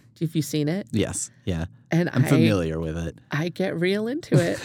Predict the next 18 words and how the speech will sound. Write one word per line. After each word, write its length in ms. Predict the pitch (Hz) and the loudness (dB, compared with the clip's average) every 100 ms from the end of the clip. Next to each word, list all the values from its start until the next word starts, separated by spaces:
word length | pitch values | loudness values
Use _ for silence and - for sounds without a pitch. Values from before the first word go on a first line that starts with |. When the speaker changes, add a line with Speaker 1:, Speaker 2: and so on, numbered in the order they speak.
| - | -12
Speaker 2:
<laughs> 140 | - | -4
Speaker 1:
Like, 140 | 170 165 | 2 4
I 180 | 151 170 | 4 4
don't 200 | 208 214 | 2 0
really 240 | 247 247 | -2 -2
care 340 | - 233 302 220 | -2 0 2 2
about 360 | 170 156 143 | 2 2 2
that 240 | 160 156 - | 0 -2 -4
stuff, 340 | - 180 175 | -2 0 0
but, 120 | - | 0
like, 200 | 151 156 | 0 0
watching 680 | 151 147 160 - 185 175 175 | 2 0 0 -2 -4 -4 -2
the, 200 | 156 143 | -2 -2
what 180 | - 147 | 0 0
it 100 | 151 | 0
takes 360 | - 156 151 - | -2 -4 -4 -8
to, 100 | - | -4
like, 280 | 151 139 | -4 -6